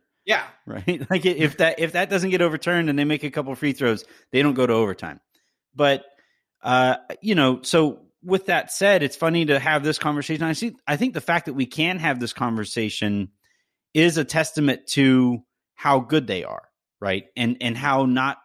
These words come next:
Speaker 2: worried we actually technically are. Like, hell, just last night or the night before, Steve Kerr was out there saying that he's not gonna play, uh, Steph longer minutes to chase wins. Like,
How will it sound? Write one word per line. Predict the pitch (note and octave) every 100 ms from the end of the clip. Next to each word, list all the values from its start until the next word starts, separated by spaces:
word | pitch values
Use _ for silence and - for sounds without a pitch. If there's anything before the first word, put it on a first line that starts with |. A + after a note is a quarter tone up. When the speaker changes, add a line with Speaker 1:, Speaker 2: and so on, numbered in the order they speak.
| _ _
Speaker 2:
worried | D3 C3+ B2 C3 B2+ A#2+
we | A2 A2+
actually | A2 A2 - G#2+
technically | G2 B2 - G2+ G2 F#2+
are. | A#2+ F2 - _ _
Like, | C#3 C3+
hell, | G#3 G#2+ G2+
just | E3+ E3+ - _
last | G#2 A2+ D#3 -
night | D3+ E3+
or | C#3+
the | A#2
night | B2 D#3+
before, | A#2+ - B2+ D3 E3+ _ _ _ -
Steve | - F#3 E3+
Kerr | E3 F#3
was | E3 C3
out | B2+
there | C3
saying | B2 C#3+ C#3+
that | C3 A#2+
he's | D3 D3
not | C#3
gonna | C3 B2+
play, | B2+ C#3 C3 B2 A#2 _ _ _ _ -
uh, | A2 G#2 G#2
Steph | - - G3+ D3 - _ _ _ _ _ _ _ -
longer | B2+ C#3+ C3+ A#2+
minutes | C#3+ G3 B2 - -
to | - B2+
chase | - D3 C#3 -
wins. | C#3+ C#3+ F2+ E2 -
Like, | C3+